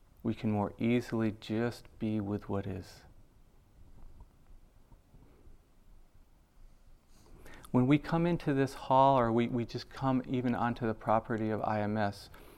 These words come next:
we enter a sacred space and a field of generosity, compassion,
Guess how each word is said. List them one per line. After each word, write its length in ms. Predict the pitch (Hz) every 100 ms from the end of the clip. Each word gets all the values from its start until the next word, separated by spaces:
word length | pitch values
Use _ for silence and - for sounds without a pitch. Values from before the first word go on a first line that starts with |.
| -
we 220 | 139 147
enter 640 | 160 170 - 165 160 160 -
a 160 | 135 135
sacred 440 | - 127 - 117
space 640 | - - 107 95 - - - - - - - - - _ - - -
and 120 | 110
a 60 | 107
field 640 | - 120 120 123 131 127 -
of 400 | 104 98 95 - -
generosity, 1040 | - 98 95 92 95 98 98 95 95 92 - -
compassion, 840 | - - - 104 101 - 104 98